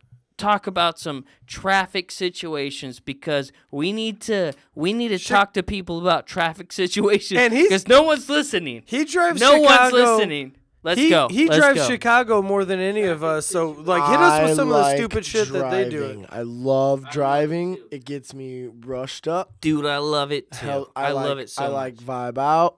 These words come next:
Speaker 3: I write sometimes. I
Speaker 1: Mm.
Speaker 3: have a nice cold drink.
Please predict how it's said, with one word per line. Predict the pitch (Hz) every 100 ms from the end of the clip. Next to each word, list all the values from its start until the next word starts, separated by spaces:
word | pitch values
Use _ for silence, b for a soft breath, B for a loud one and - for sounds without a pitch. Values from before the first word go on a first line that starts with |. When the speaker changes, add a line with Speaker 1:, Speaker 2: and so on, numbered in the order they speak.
| _
Speaker 3:
I | 131 127
write | 117 120 139 147 165 165
sometimes. | - 185 170 170 185 170 170 165 165 -
I | - 123 117 113 117 110
Speaker 1:
Mm. | 110 b b b _ -
Speaker 3:
have | 143 139
a | 139
nice | 139 147 -
cold | - 147 143 139 127 117 _ -
drink. | 143 147 156 165 -